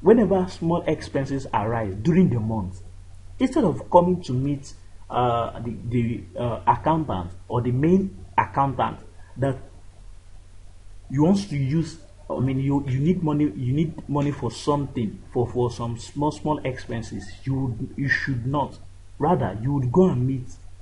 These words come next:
you know, the petty cashier or the person that has been given the ten thousand naira, and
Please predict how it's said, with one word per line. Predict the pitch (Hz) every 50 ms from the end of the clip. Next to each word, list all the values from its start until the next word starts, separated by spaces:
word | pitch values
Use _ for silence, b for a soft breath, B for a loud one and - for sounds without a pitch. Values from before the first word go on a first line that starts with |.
| -
you | 123 120
know, | 127
the | 127 120 123
petty | - - - 117 104 151 151
cashier | - 131 110 104 - - 131 120 107 95 -
or | - 123 127
the | 120 120
person | - - 156 165 - 214 190
that | 170 117 110
has | 107
been | 98 107 107 104 107
given | 117 139 139 135 139 135 135 - - - - - - - - -
the | - 98 104 101 98 98 101 - - - - -
ten | - 127 127 117
thousand | - 110 110 110 120 123
naira, | 107 107 104 92 90 - - - - - - - - - - -
and | 104 104 95 - -